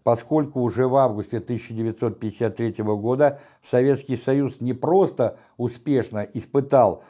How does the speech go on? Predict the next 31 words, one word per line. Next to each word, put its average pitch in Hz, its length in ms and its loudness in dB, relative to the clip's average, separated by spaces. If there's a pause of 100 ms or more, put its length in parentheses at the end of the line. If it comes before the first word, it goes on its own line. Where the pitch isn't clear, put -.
(120)
водородную 113 680 2
бомбу, 127 560 2 (220)
но 131 380 0
и, 151 240 -4
в 131 80 -2
отличие 127 640 -2
от 120 200 -2
С - 160 -8
Ш - 200 -2
А, 151 220 2 (220)
создал 127 520 2
полноценное 147 1040 0 (200)
термоядерное 113 1080 2
оружие, 131 800 2 (240)
пригодное 139 640 2
для 117 340 0
боевого 113 540 0
применения. 110 840 -4 (340)
А 110 160 2
в 110 100 -2
мае 175 300 4
тысяча 123 320 -6
девятьсот 113 440 -4
пятьдесят 113 340 -4
четвертого 107 500 -4
года 147 460 2 (260)
на 135 300 4
военном 123 500 0
параде 113 520 2
в 95 100 -2
Москве 123 640 2